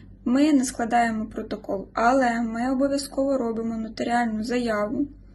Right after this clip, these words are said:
і дві копії з нею також нотаріально засвідчені, які мають передувати посвідченню договору.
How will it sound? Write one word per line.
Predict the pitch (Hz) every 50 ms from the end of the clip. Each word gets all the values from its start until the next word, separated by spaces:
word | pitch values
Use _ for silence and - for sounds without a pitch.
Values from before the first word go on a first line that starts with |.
| - - - - - -
і | 247 214
дві | 214 226 262 277
копії | 277 - 240 233 233 233 - 240 233 226
з | 226 -
нею | 240 240 262 277 269 277
також | 226 - - 226 254 -
нотаріально | 247 233 - - 233 226 226 226 226 226 220 220
засвідчені, | 226 233 - - 214 214 - - - - 202 202 - 294 -
які | 226 226 - 262 233
мають | 233 240 233 233 233 220 247 - - -
передувати | - 269 269 285 247 247 247 233 226 233 254 247 - 262
посвідченню | - 247 240 - - - - - - - 226 220 214
договору. | 208 214 - 240 214 226 262 202 202 190 -